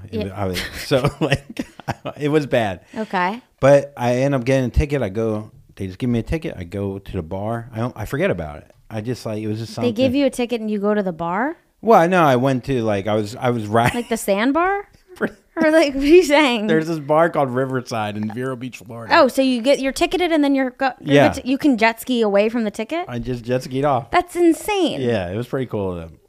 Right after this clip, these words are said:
Speaker 1: So,
Speaker 2: Okay.
Speaker 1: uh, so I jet ski off, and then months go by.
Speaker 2: Yeah.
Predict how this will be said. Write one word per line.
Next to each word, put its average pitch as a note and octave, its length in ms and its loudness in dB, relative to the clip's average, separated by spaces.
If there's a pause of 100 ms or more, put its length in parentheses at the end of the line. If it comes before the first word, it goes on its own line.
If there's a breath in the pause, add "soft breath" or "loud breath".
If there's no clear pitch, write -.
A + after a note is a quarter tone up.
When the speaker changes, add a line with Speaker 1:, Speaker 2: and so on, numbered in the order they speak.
(260)
Speaker 1:
So, A3 100 -2
Speaker 2:
Okay. B3+ 160 0
Speaker 1:
uh, A2+ 380 -4 (320)
so - 220 -8
I A#2+ 80 -2
jet C3+ 240 -2
ski C#3 260 -6
off, A#2 380 0
and A2+ 180 -6
then A#2 120 -2
months D3 320 -2
go G2+ 160 -2
by. E2+ 360 -8
Speaker 2:
Yeah. F#3 280 -6